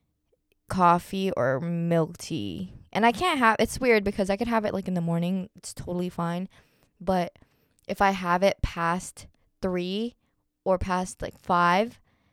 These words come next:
then it's, it's, it's over. I'm gonna stay up for a really long time. Um, what else did I,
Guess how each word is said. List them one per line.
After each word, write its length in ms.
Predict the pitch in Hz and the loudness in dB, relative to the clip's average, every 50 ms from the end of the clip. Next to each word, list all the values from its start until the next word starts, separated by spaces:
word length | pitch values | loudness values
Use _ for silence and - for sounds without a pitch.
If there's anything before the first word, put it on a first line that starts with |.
| _ _ _ _ _ _ _ _ | _ _ _ _ _ _ _ _
then 240 | - 190 185 185 180 | -6 -4 -2 0 0
it's, 260 | 180 175 - - - - - | -2 -4 -6 -10 -16 -12 -12
it's, 320 | - - - - - - | -12 -12 -12 -16 -14 -10
it's 180 | - - - - | -10 -10 -6 -6
over. 280 | 107 - - - - - | -6 -6 -6 -6 -4 -4
I'm 160 | - - - | -4 -4 -6
gonna 160 | - - - | -8 -8 -8
stay 260 | - - - - - | -10 -8 -6 -6 -6
up 160 | - - - | -6 -8 -10
for 160 | - - - 95 | -10 -8 -6 -6
a 60 | 92 | -6
really 220 | - 92 95 - | -6 -8 -8 -8
long 240 | - 190 190 196 185 | -8 -8 -8 -10 -10
time. 420 | - - 190 185 185 180 185 180 - - - - - - _ _ _ _ _ _ _ _ _ _ _ _ _ _ _ - - - | -10 -10 -8 -6 -6 -6 -8 -10 -14 -20 -20 -20 -20 -20 _ _ _ _ _ _ _ _ _ _ _ _ _ _ _ -20 -20 -14
Um, 240 | - 220 226 226 | -12 -10 -8 -8
what 120 | 233 262 285 | -8 -8 -6
else 180 | 277 226 214 | -6 -8 -8
did 140 | - - 190 | -4 -4 -4
I, 40 | 190 | -4